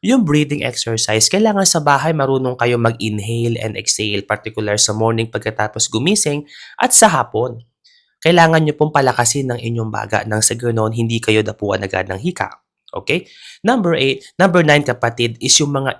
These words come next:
indoor and outdoor pollution. Alam nyo, kung kaya nyo namang iwasan at lumipat ng ibang lugar, kagaya namin, nasa probinsya kami ngayon,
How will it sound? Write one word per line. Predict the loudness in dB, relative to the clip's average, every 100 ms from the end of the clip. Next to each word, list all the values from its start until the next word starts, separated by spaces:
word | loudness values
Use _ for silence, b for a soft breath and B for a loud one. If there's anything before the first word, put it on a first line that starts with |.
| -2
indoor | 2 4 4 2
and | 2
outdoor | 2 4 0
pollution. | 0 0 0 0 -2 -2 -6 -14 B B
Alam | 2 4 4
nyo, | 2 2 2
kung | 0 0 _
kaya | 4 4
nyo | 4 0
namang | 0 -2 0
iwasan | 4 6 4 2 0
at | -2
lumipat | 0 0 0 -2
ng | -2
ibang | -4 0 0
lugar, | 0 2 0 0
kagaya | -2 -2 0 2
namin, | 2 0 -2 -2
nasa | -4 -2
probinsya | -4 -2 -2 -4
kami | -4 -4 -2
ngayon, | -2 0 0 -2